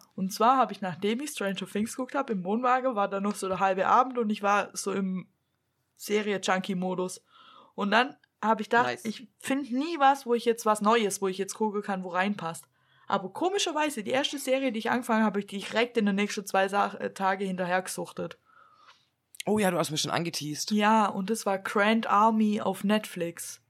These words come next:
Speaker 1: Da gibt's, jetzt kommt
Speaker 2: Grand
Speaker 1: das
Speaker 2: Army.
Speaker 1: Grand Army. Das, da gibt's jetzt
Speaker 2: Mhm.
Speaker 1: aber ein Problem. Und zwar gibt's da eine Staffel
Speaker 2: Okay.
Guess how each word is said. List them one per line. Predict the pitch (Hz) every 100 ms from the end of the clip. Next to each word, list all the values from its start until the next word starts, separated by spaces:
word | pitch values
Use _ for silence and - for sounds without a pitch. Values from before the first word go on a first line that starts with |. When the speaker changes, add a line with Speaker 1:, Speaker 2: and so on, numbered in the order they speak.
| _ _ _ _ _ _
Speaker 1:
Da | 190 185 185 _ -
gibt's, | 247 277 -
jetzt | - 208 -
kommt | 214
Speaker 2:
Grand | 160 175 -
Speaker 1:
das |
Speaker 2:
Army. | - 131 123 104 -
Speaker 1:
Grand | - 190 202 202
Army. | 185 196 175 170 180 - _ _ _
Das, | 196 202 - _ _
da | 208
gibt's | 202 233 -
jetzt | 214 185
Speaker 2:
Mhm. |
Speaker 1:
aber | 202 196 185 - -
ein | 196
Problem. | 180 185 196 180 151 - - -
Und | 185
zwar | 214 202
gibt's | 196 220 -
da | 185 180
eine | - 202 208
Staffel | - 196 202 196
Speaker 2:
Okay. | - 190 117